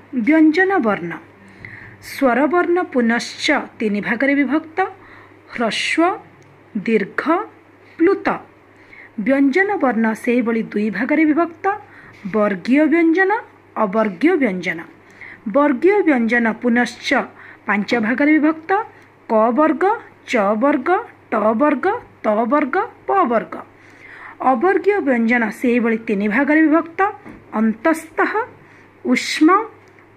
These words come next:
ଅଯୋଗବାହ। ଅନ୍ତସ୍ଥରେ ପାଞ୍ଚଟି ଆସୁ-, ଚାରୋଟି ଆସୁଛି, ହଳନ୍ତ ଜ, ହଳନ୍ତ ର, ହଳନ୍ତ ଲ, ହଳନ୍ତ ବ। ଉଷ୍ମରେ ସେହିଭଳି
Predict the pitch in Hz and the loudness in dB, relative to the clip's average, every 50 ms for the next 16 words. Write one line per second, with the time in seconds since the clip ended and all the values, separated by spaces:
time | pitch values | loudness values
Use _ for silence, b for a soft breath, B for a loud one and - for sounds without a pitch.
0 | - - 226 240 214 190 277 294 277 - 381 320 247 190 170 175 - - - - | -6 -2 0 0 0 2 2 2 2 2 2 2 2 0 -2 -4 -10 -14 -20 -20
1 | - _ _ B B B B B B B 311 269 277 294 285 294 415 427 381 - | -20 _ _ B B B B B B B 0 4 4 4 4 4 2 0 0 -2
2 | - - - - - 262 - - - - - - - - - - - 262 262 247 | -6 -8 -4 -2 -2 -2 -2 -4 -12 -20 -20 -20 -20 -20 -14 -4 0 0 2 2
3 | 196 - - - - 214 220 220 208 - 269 269 277 320 330 320 320 - 359 349 | 0 -2 -4 -6 -2 0 0 0 0 0 0 2 2 4 2 2 2 0 -4 -4
4 | - - - 214 240 240 240 302 339 311 320 - - - 392 427 - - - - | -4 -2 0 2 2 2 2 2 2 2 0 -2 -4 0 0 0 0 -2 -6 -20
5 | - - - - - - 254 262 269 285 277 - 320 240 220 339 349 370 415 440 | -20 -20 -20 -10 -4 0 2 2 4 2 2 2 0 0 2 2 2 2 2 0
6 | - - - - - 247 226 233 247 285 302 302 330 339 339 349 381 415 403 - | -4 -12 -20 -8 -4 0 0 2 4 4 4 4 2 2 2 2 2 0 -2 -6
7 | - - - 233 226 240 277 302 294 302 330 311 320 339 370 415 - - - - | -12 -8 -4 0 2 4 4 4 4 4 4 4 4 4 2 0 -2 -6 -6 -2
8 | 262 254 269 285 277 285 226 208 208 175 - - - _ _ _ _ _ _ _ | 0 2 4 4 2 2 0 0 -2 -2 -4 -6 -16 _ _ _ _ _ _ _
9 | _ _ _ _ _ _ _ _ _ _ - 320 294 - - - 381 392 392 381 | _ _ _ _ _ _ _ _ _ _ 0 0 0 0 -2 -2 2 2 2 2
10 | 330 208 - B B B B B B - - 277 269 277 220 262 247 226 185 | 2 0 -2 B B B B B B -4 0 2 2 2 2 2 2 2 0